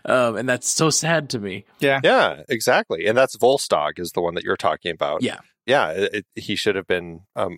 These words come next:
Speaker 3: they all should have been much better characters.
Speaker 2: Well, and we're gonna get a lot of them at the very end of this minute, and of course in the last couple of minutes as we wrap up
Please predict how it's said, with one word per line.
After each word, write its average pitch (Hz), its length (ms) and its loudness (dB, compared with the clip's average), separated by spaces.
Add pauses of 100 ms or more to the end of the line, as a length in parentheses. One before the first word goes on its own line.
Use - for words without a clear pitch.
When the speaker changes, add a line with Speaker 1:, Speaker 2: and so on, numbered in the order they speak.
Speaker 3:
they 110 220 2
all 147 160 4
should 90 160 -8
have 82 80 -14
been 80 200 -12
much 71 220 -16
better - 180 -6
characters. - 520 -14
Speaker 2:
Well, 214 100 6
and 233 100 6
we're 220 120 4
gonna 247 100 6
get 302 180 6
a 277 60 6
lot 208 240 6
of 214 60 4
them 180 280 2
at 170 120 -4
the 160 80 2
very 170 280 4
end 208 200 6
of 208 40 8
this 196 200 2
minute, 170 320 4
and 156 80 -2
of - 80 -4
course 170 260 4
in 160 60 0
the 147 40 4
last 160 280 4
couple 151 180 2
of 143 80 -4
minutes 139 300 -4
as 143 80 -4
we 143 80 -2
wrap 139 260 2
up 139 80 0